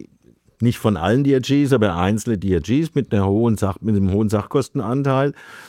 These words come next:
Ähm, da war es gar nicht so, dass der Arzt, äh, überlegen musste, ob er das, äh, Material nimmt oder nicht, sondern wenn er das genommen hat, wusste er schon von Anfang an, dass er massiv ins Defizit gerät. Also hat er entweder A, die Operation gar nicht erst angeboten oder B,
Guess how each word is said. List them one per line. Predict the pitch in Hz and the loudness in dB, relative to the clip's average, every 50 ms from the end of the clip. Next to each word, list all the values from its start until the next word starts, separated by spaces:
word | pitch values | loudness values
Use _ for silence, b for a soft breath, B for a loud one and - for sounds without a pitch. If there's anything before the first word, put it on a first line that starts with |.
| B B - | B B -2
Ähm, | 110 113 110 107 107 104 101 87 78 71 73 - _ _ 67 73 - _ | 0 2 2 2 2 0 0 -2 -6 -10 -14 -20 _ _ -20 -20 -6 _
da | - 110 104 | 0 0 2
war | 101 104 | 2 0
es | 101 - | 0 0
gar | - 107 104 | 0 0 2
nicht | 107 101 87 | 2 2 2
so, | 104 98 104 | 0 0 0
dass | 104 101 - | 0 -2 0
der | - 107 95 90 | 0 0 0 0
Arzt, | 92 98 101 - - - - 104 | 0 -2 -2 -4 -8 -8 -6 -2
äh, | 107 107 | -2 0
überlegen | 78 92 98 101 101 92 92 123 156 208 202 | 0 0 0 0 0 0 0 0 0 2 2
musste, | 143 120 104 - 123 104 95 | 2 0 0 0 0 0 2
ob | 101 98 | 2 2
er | 107 101 | 2 2
das, | 90 104 98 87 - - - - | 2 0 0 -2 -4 -6 -4 -2
äh, | 104 101 98 101 | 0 0 2 2
Material | 98 98 90 - - 104 101 101 98 | 0 0 -2 -2 0 0 2 2 2
nimmt | 98 107 110 113 92 | 2 2 0 0 0
oder | 113 101 104 98 | 0 0 2 2
nicht, | 104 120 151 147 - | 2 2 0 0 -2
sondern | - 120 110 101 95 90 B B B B B B | -2 0 0 0 0 -2 B B B B B B
wenn | - 101 107 | 0 0 2
er | 113 | 2
das | 104 110 - - | 2 0 0 0
genommen | 113 101 98 107 113 123 123 | 0 0 2 2 2 2 2
hat, | 123 113 | 0 0
wusste | 113 117 107 - 117 | -2 -4 -2 0 0
er | 107 | 0
schon | - - 107 104 | 2 0 0 0
von | - - 104 104 | 0 -2 -2 -2
Anfang | 95 98 87 104 98 90 | 0 0 0 0 0 0
an, | 90 98 117 | 0 0 0
dass | 127 131 117 | 0 0 0
er | 117 110 104 101 98 | 0 2 2 0 -2
massiv | 78 60 73 98 104 104 101 - - 139 151 143 | -4 -6 -8 -4 -2 -2 -2 -2 -2 -4 -2 -2
ins | 127 110 - | -4 -2 -2
Defizit | 131 127 139 170 151 - - 98 - | -2 0 0 -2 -4 -4 -6 -8 -6
gerät. | - 98 92 85 87 98 123 143 - B B B B B B B B B | -8 -10 -6 -2 0 0 0 0 -2 B B B B B B B B B
Also | - 104 101 113 110 | -4 0 2 2 4
hat | 107 110 | 4 4
er | 120 110 | 2 2
entweder | 110 101 95 107 104 110 101 87 | 2 2 2 2 2 2 2 0
A, | 90 101 113 131 135 | 0 0 0 0 2
die | 131 135 110 | 2 0 0
Operation | 107 104 104 113 117 104 - 110 110 117 113 110 110 104 69 - 73 73 | 0 0 0 0 0 0 0 0 0 0 0 0 0 -2 -4 -8 -6 -4
gar | 104 104 107 | -2 0 0
nicht | 110 92 110 | 0 0 0
erst | 98 95 - - | -2 -4 -4 -2
angeboten | - 95 110 131 151 139 - - 135 131 147 - - - 147 147 139 | -2 0 0 0 0 -2 -2 0 0 2 0 0 -2 -2 -2 0 0
oder | 110 113 117 117 110 | 2 2 2 2 2
B, | - - 104 101 110 127 139 139 | 0 0 0 2 2 2 2 0